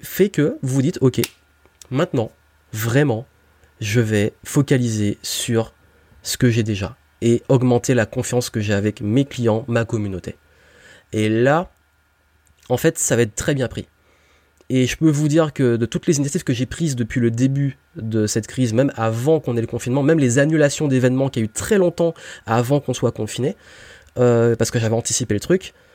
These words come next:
ben, beaucoup de personnes, je vous jure, m'ont dit « Merci, merci, merci, merci. » Euh, ils ont tous bien pris les annulations, parce que j'ai, enfin,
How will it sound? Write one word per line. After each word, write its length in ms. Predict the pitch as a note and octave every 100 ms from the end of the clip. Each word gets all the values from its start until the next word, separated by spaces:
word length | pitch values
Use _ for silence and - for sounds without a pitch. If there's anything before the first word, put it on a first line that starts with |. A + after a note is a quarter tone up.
| _ _ _
ben, 200 | A2+ G#2+
beaucoup 400 | B2 C#3 G3+ G3
de 60 | F#3
personnes, 460 | E3 D3 - D3+ B2
je 80 |
vous 160 | A2+ A#2
jure, 220 | A2+ C#3
m'ont 180 | A#2+ A2+
dit « 220 | A#2 B2+
Merci, 580 | G#2 G#2+ G#2+ - A#2 G#2+
merci, 500 | G#2 G2+ - - G#2+
merci, 480 | G2 G2 - A2 G2+
merci. » 440 | G2+ F#2 - A2 - - - -
Euh, 460 | G#2+ G#2 G#2 G#2 G#2
ils 140 | A2 A2+
ont 40 |
tous 240 | - D#3
bien 220 | B2+ C3 C3+
pris 480 | - C#3+ C#3 C#3+
les 160 | C3 B2
annulations, 680 | A#2+ B2 A#2+ - C3+ B2 B2
parce 100 | A#2
que 140 | -
j'ai, 160 | G#2+ G#2
enfin, 220 | G#2 F#2+